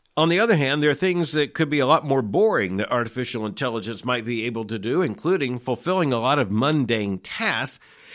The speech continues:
and doing so without the necessity of a human being staring at a screen or clicking on the keyboard. But that remains to be seen. In the meantime,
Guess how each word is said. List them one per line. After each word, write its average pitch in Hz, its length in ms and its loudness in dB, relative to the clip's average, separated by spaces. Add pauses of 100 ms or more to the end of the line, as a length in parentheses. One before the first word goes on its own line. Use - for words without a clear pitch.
(140)
and 135 200 0
doing 185 300 4
so 101 240 -2
without 123 340 0
the 127 80 -2
necessity 120 680 -2
of 120 120 -6
a 104 40 -6
human 131 260 -2
being 117 320 -4
staring 113 460 -4
at 95 100 -4
a 95 100 -6
screen 139 680 -2
or 92 220 -2
clicking 120 580 -4
on 98 440 -4
the 113 80 -6
keyboard. 110 600 -6 (580)
But 151 300 2
that 175 200 0
remains 240 280 0
to 190 60 -10
be 180 100 -2
seen. 127 500 -4 (220)
In 156 100 2
the 156 60 2
meantime, 147 640 0